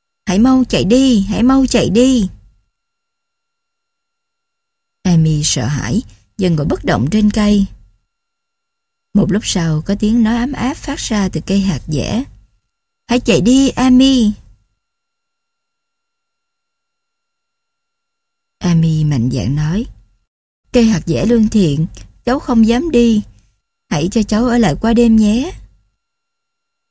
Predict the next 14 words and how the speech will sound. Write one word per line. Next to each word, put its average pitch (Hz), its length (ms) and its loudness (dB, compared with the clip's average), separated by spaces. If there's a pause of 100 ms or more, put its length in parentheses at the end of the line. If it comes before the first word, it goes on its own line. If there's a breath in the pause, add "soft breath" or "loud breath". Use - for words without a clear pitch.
(440)
Cây 175 200 2
hạt 165 260 -2
dẻ 165 240 -2
không 190 240 -2
nói 208 240 0
gì, 151 300 -2 (400 soft breath)
lá 220 140 0
cây 180 360 -2
cũng - 100 -6
không 226 240 -2
còn 165 260 -2
xào 151 260 -4
xạc - 360 -4
nữa. 156 300 -2